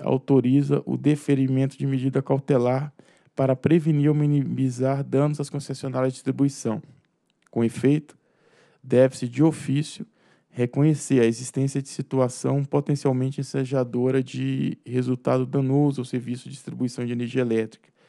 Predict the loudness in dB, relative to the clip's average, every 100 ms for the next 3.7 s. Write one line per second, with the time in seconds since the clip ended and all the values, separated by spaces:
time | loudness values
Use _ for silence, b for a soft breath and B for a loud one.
0 | b b b -4 0 0 0 -4 -2 -2
1 | -2 0 0 0 -2 -6 -6 -4 -4 -2
2 | 0 0 0 0 0 -2 -6 -6 -2 -2
3 | 0 0 2 4 4 2 -6